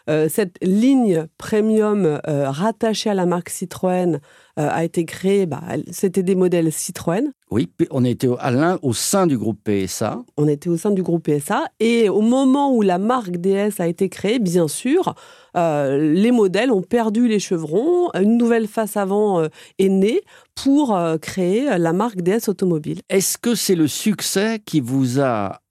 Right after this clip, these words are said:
Speaker 2: euh, poussé à oser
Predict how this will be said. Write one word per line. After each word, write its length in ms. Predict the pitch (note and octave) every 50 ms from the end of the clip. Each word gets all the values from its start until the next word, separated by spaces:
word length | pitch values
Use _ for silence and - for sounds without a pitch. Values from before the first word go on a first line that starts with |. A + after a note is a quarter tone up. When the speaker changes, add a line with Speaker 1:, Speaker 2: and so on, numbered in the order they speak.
| -
Speaker 2:
euh, 720 | G#2+ A2 G#2 G2 F#2+ F#2 F#2 F2+ F2 E2 F2+ F2 E2 D#2+ D2+ - - - - _
poussé 520 | - A#3 B3 F3+ - - B3 B3+ A#3+ F3
à 140 | A#2+ G#2 A2 C3+
oser 540 | E3+ G#3+ A3+ F#3+ D#3 F3 A#3 B3 F#3 G2+